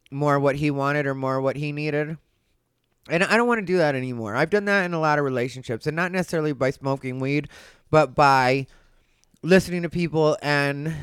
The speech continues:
thinking that I was supposed to turn into what it was they wanted in certain ways. You know, that's why I said, again, like, blank space, you know, where it's like, you know,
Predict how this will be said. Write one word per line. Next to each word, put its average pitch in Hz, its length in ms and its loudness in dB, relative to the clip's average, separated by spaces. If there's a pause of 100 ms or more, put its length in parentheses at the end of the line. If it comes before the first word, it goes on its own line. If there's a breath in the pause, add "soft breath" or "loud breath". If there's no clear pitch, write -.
(120)
thinking 165 400 -2
that 147 100 2
I 143 120 4
was 147 120 -2
supposed 143 380 -4
to 143 80 -6
turn 143 260 -4
into 139 640 -2 (360 soft breath)
what 156 180 6
it 135 100 2
was 139 260 2
they 139 120 0
wanted 131 420 -2
in 123 120 -8
certain 117 320 -6
ways. 110 260 -6
You 127 80 -6
know, 131 100 0
that's 147 240 2
why 156 140 2
I 151 80 2
said, 156 240 2
again, 131 380 -4
like, 117 260 -6
blank 131 240 -2
space, 143 500 -2
you 127 120 -8
know, 127 180 -4
where 123 220 0
it's 123 180 -4
like, 123 260 -2
you 135 60 -10
know, 113 300 -10